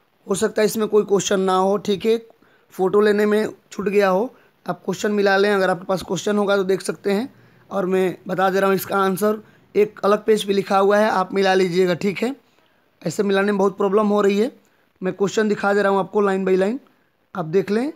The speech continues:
आप खुद से भी मिला सकते हैं। सेक्शन ए में क्वेश्चन चार तक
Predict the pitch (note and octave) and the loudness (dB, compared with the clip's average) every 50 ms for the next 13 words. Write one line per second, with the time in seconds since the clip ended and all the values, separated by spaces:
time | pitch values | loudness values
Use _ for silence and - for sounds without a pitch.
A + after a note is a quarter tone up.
0 | _ - - F3+ F3 - - G3+ - - G#3+ G#3 F#3+ F#3 F#3 F#3 F3+ E3 D#3+ - | _ -12 -12 -12 -10 -6 -8 -8 -4 -2 -2 -2 0 0 -2 0 0 -2 -2 -4
1 | - D#3+ - - F#3+ E3 D#3 D3 D3 C#3+ - - _ _ _ _ - G3 - - | -8 -12 -12 -10 -8 -6 -6 -8 -8 -12 -18 -20 _ _ _ _ -8 -8 -6 -4
2 | - A3 G#3+ G#3+ G#3+ G#3+ G#3+ G#3 - G#3 F#3+ - - A#3 C#4 D4+ - - _ _ | -2 -2 0 0 0 0 -2 -2 -2 -4 -2 -2 -2 -2 -2 -4 -6 -12 _ _
3 | _ _ _ _ _ - - G3 G3 G3+ G3 A3+ G#3+ | _ _ _ _ _ -8 -2 -2 0 0 0 -2 -4